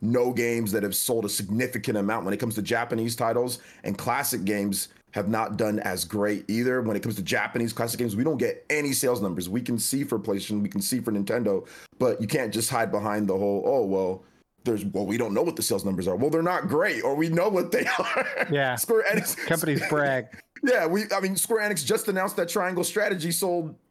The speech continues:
Speaker 1: a million copies, you know? Like, it just shipped over a million. Oh, well, that's on Switch, that's on P C, but we know that eight hundred thousand of that plus came on Switch, so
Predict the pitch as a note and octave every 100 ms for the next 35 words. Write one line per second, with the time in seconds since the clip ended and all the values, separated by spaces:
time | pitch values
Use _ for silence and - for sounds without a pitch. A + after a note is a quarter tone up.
0 | _ _ - F3+ G#3+ G#3 D4+ E4+ D#3+ G2+
1 | - - D3+ D#3+ F3 G#3 C3 C3 D3 D3+
2 | D#3+ - - F#3 F3+ E3+ E3 D#3+ A3+ D3+
3 | G2 - _ - G3 C#3+ A2 A2 A2+ C#3+
4 | C#3+ D3 D#3 - G2 C#3 C3 D#3+ D#3+ A#3
5 | C3 G#2+ A#2+ C3 B2+ A#2+ - F3 D3+ D3
6 | D#3+ F3 G3+ D3+ C3+ C#3 - G3+ B2 -
7 | D3 D3+ D3+ - G3+ B2+ C#3 B2+